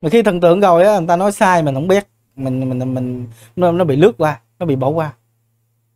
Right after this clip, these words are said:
Còn khi mình còn biện hộ giùm ổng, chắc bữa đó ông mệt, ông nói lộn đó. Mình biện hộ, mình binh cho người ta nói sai luôn. Có những trường hợp tôi biết,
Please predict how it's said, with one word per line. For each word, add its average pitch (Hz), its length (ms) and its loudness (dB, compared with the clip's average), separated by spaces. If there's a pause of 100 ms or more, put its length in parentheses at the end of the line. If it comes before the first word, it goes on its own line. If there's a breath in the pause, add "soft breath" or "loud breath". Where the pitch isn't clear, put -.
(400 soft breath)
Còn 156 220 -2
khi 214 140 6
mình 180 180 0
còn 160 140 0
biện 170 160 2
hộ 170 220 2
giùm 156 200 2
ổng, 240 400 -6
chắc - 180 -10
bữa 196 120 -2
đó 269 80 6
ông 240 160 0
mệt, 147 200 2
ông 226 140 -2
nói 247 120 0
lộn 165 240 4
đó. 269 120 2 (1040)
Mình 156 180 -4
biện 175 200 4
hộ, 170 120 2
mình 196 260 -2
binh 262 240 2
cho 247 140 2
người 220 160 -2
ta 214 120 2
nói 220 200 -2
sai 214 240 2
luôn. 208 180 0
Có 240 60 4
những 220 220 0
trường 175 140 -2
hợp 156 220 2
tôi 208 80 -2
biết, 233 200 4